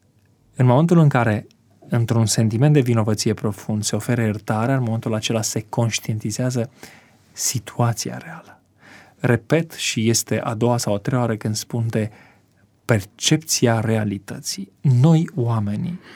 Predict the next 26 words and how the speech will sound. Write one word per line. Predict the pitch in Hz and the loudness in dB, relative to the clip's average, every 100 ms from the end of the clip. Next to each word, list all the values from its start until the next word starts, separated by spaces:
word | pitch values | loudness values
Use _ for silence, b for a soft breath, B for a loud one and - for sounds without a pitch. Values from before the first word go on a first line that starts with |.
| B B B B B B _ | B B B B B B _
suntem | - - 143 135 127 120 147 | 0 4 6 6 4 2 2
oameni | 139 123 123 117 131 | 2 2 4 2 2
binecuvântați | 139 127 117 107 117 104 104 117 - | 0 2 2 2 0 0 0 -2 0
sau | 113 | 0
nebinecuvântați, | 107 107 104 110 104 110 117 | 0 -2 -4 -4 -4 -2 0
de | |
succes | 107 113 - - 127 123 - | 0 0 -4 -2 0 0 -2
sau | - - 110 110 - _ _ _ | -2 0 0 0 -8 _ _ _
suntem | - - 110 110 110 | -6 -2 0 0 -2
eșuați, | 127 117 - 107 104 - - B B | -2 -2 0 -2 -2 -8 -12 B B
suntem | - 127 117 117 | 0 2 4 2
bucuroși | 104 110 113 110 131 - - | 0 -2 2 4 2 0 -6
sau | - 113 104 | -2 -2 -2
triști, | - 110 101 - - | -4 -2 -2 -4 -6
suntem | - 117 110 | -2 0 0
fericiți | 107 107 101 - - | 0 0 -2 -4 -2
sau | 113 | 0
nefericiți, | 113 - 107 104 - - | -2 0 0 -2 -4 -4
liberi | 127 107 113 127 123 123 - | -2 2 4 6 6 2 0
sau | - - 110 | -4 0 0
constrânși, | - 107 107 - - 113 101 - B B B B B B B _ _ _ | 0 -2 -2 -2 0 2 2 0 B B B B B B B _ _ _
într-o | - 127 117 110 | 2 4 6 6
mare | 117 165 175 | 6 6 4
parte | 160 135 131 120 | 2 0 0 -2
și | - - | 0 4
datorită | 127 107 107 107 107 | 4 4 2 0 0